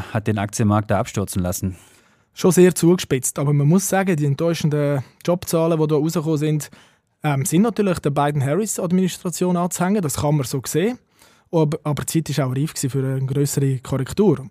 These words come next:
Speaker 2: Und, äh, man muss auch sehen, dass sich die U-S-Börse in den letzten zwei Jahren unter Biden-Harris sehr positiv entwickelt hat.
Speaker 1: Also ist nicht schlecht für die Börse, wenn Demokraten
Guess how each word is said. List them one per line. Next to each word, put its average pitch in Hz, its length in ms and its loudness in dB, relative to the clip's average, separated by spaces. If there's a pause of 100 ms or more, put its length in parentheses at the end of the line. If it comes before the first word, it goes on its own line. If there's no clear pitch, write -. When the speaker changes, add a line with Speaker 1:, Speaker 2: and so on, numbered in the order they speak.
Speaker 2:
Und, 147 400 4
äh, 143 200 2
man 143 120 4
muss 160 280 6
auch 156 320 4
sehen, 165 180 0
dass 147 140 -2
sich 135 100 -4
die 151 120 -4
U-S-Börse 151 440 0
in 131 60 -4
den 127 80 -4
letzten 143 340 -4
zwei 131 240 -4
Jahren 139 240 0
unter 127 260 -4
Biden-Harris 131 680 -2 (240)
sehr 156 180 4
positiv 151 640 2
entwickelt 131 480 -6
hat. - 240 -20
Speaker 1:
Also 127 180 -2
ist 127 140 -2
nicht 190 140 0
schlecht 196 260 2
für 143 120 2
die 131 100 4
Börse, 113 340 4
wenn 104 80 2
Demokraten 95 640 -2